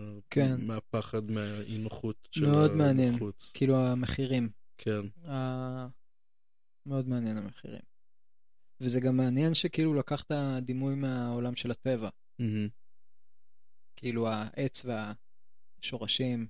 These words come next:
Speaker 1: והתחושת ה-, כאילו, העקירה.
Speaker 2: כן.
Speaker 1: זה, זה, זה באמת מעניין. גם כשאני, כאילו, רגע מסתכל על תזוזות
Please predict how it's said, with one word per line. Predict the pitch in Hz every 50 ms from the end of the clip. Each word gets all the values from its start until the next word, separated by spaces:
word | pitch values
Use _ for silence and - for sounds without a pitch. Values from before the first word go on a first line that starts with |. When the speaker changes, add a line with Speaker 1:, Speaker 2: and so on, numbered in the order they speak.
| - - - -
Speaker 1:
והתחושת | 147 117 107 104 98 104 - - - - - - - - - - - - - - - - - - 135 135 - 131 120 - 123
ה-, | 120 117 113 113 113 -
כאילו, | - - 123 117 110 107 101
העקירה. | - - - - - - 143 135 131 135 135 131 123 - - - - -
Speaker 2:
כן. | - - 110 104 107 113 110 - - - - - - - - - - - - - - - - - - - - - - - -
Speaker 1:
זה, | - 135 127 131 131 131 131 131 131 135 139 143 135 135 - -
זה, | 143 120 127 131 131 127 123
זה | 123 123
באמת | 127 139 160 160 -
מעניין. | 180 170 139 131 131 127
גם | 147 156
כשאני, | - - 175 160 151 156 151
כאילו, | - - 147 131 127
רגע | 131 127
מסתכל | 127 123 - - - - - 135
על | 131 127 123 120
תזוזות | 120 - 131 127 127 123 135 143 175 190 - -